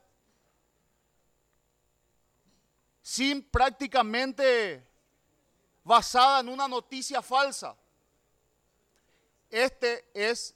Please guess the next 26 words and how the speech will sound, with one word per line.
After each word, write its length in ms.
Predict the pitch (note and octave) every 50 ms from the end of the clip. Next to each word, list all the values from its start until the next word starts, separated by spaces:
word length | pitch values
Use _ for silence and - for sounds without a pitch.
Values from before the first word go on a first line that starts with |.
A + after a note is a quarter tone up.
| _ -
el 180 | G3 G3 G3+ G#3+
actual, 800 | G#3+ G#3+ - _ - G3 F3+ F#3 F#3+ G3 G3+ G3+ G3+ G3+ G3 _ _ _ _ _ _ _ _ _
el 180 | - F#3+ G3+ A3
actuar 720 | A3 G#3+ - _ - G3+ G3+ G#3 A3 A#3+ A#3+ B3 A3 F#3 _ _ _ _ _
de 100 | C#3 F#3
un 180 | G3+ A3+ A#3+ A3+
grupo 560 | F#3 A3+ B3 B3 - - A#3+ A#3+ B3 A3+ - _
mafioso 840 | - F3+ G3+ G#3 F#3 - - G3+ A3 A#3+ B3+ C4 - - G3+ D#3 B2 - _ _ _ _
que 100 | - A3
utiliza 640 | A#3 F#3 A#3+ G#3+ G3+ G3+ G#3+ A#3 B3 - - B3 B3
al 260 | - - - G#3+ A3
Estado 520 | G#3+ F#3+ - - - G3+ G#3 G#3+ G#3+ G#3+ G#3
para 320 | - _ - G3 G3+ G3+
su 160 | F#3 - G#3
venganza. 640 | F#3+ F3+ D#3+ D3 C#3+ D3 C#3+ C#3+ C#3 - - G#2 G#2 _ _ _ _ _ _ _ _ _ _ _ _ _ _ _ _ _ _ _ _ _ _ _ _ _ _
Los 160 | - G#3+ G#3
paraguayos 600 | - A#3+ A#3+ A3+ A3 A3+ A#3+ B3+ C4+ C4+ C#4 C4+
de 120 | C4 B3
bien 260 | A#3 A#3+ B3 B3+ C4 A#3+
no 160 | B3 C4+ B3+
somos 400 | - C4 C4 B3+ B3+ B3+ B3 A#3+
eso. 340 | A#3+ B3+ B3+ B3+ G3 - - _ _ _ - - _ _ _ _ _ _ _ _ _ _ _ _ _ _ _ _ _
Los 220 | E3 G#3 A#3 A3+
colorados 640 | - B3+ B3 B3+ A#3+ A#3 B3 C4 C#4+ D4 D4 B3+ A3+
no 240 | A#3 B3 C#4 D4 C#4
somos 420 | - C#4 C#4 C#4 C#4 C#4 C4 -